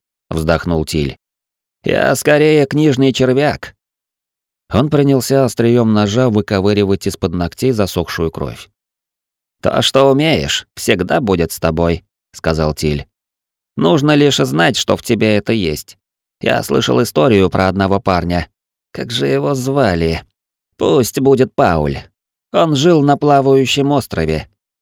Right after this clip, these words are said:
«Таких не бывает», — сказал я. Мне хотелось остаться одному. Надо было вновь искать Торре Онда, но я заведомо знал, что из этого ничего не выйдет.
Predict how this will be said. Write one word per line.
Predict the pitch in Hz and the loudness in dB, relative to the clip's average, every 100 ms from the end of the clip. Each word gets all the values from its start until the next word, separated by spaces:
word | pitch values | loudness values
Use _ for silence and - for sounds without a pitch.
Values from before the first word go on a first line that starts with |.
| _ _ - | _ _ -12
«Таких | - 87 82 95 92 | -2 -2 2 0 2
не | 101 | 2
бывает», — | 98 107 127 78 71 - _ | 2 2 2 0 -4 -12 _
сказал | - 85 80 73 | -10 -6 -2 -2
я. | 69 65 - _ _ _ _ _ _ _ | -4 -6 -10 _ _ _ _ _ _ _
Мне | - 139 | -2 0
хотелось | 120 113 127 110 104 | 2 2 2 2 2
остаться | 104 110 104 101 | 0 0 -2 0
одному. | 95 98 101 95 65 - _ _ _ _ | 0 0 0 -2 -6 -10 _ _ _ _
Надо | 92 90 90 | -2 2 2
было | 90 92 | 2 2
вновь | 90 104 98 82 | 2 2 0 0
искать | 80 - 82 - - _ | -4 -2 -2 -4 -14 _
Торре | 90 85 80 87 | 0 2 0 -2
Онда, | - 101 78 69 69 _ _ _ - | 0 -2 -2 -4 -6 _ _ _ -4
но | - | -2
я | - | 0
заведомо | 107 107 131 104 90 | 2 2 4 2 0
знал, | 82 101 117 | 0 0 0
что | 90 87 | 0 0
из | 85 85 | 0 2
этого | 104 92 87 | 0 0 -2
ничего | 85 - 90 | -2 -2 -2
не | 90 90 | 0 0
выйдет. | 104 80 67 | 0 0 -6